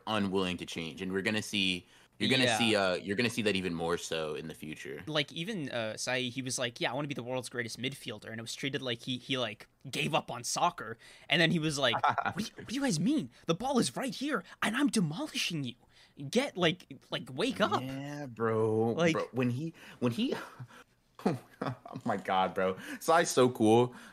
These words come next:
Speaker 1: Um, oh, real quick, let's see. Uh, Caliber X four, thank you for the two dollars. Gives B L a different meaning.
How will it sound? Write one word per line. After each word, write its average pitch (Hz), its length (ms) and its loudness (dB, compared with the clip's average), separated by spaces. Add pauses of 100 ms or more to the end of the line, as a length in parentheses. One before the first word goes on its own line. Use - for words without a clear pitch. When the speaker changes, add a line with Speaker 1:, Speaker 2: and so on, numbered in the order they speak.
(160)
Speaker 1:
Um, 101 480 4
oh, 110 140 6
real 104 180 4
quick, 92 320 2
let's 98 180 0
see. 85 340 -4
Uh, 82 160 0
Caliber 107 360 0
X 92 100 -2
four, 95 180 0
thank 92 140 -4
you 95 60 -10
for 92 60 -8
the 80 60 -8
two - 180 -8
dollars. 87 440 2
Gives 98 240 -2
B 95 260 -4
L 95 200 2
a - 20 -4
different 85 320 -4
meaning. 98 440 -2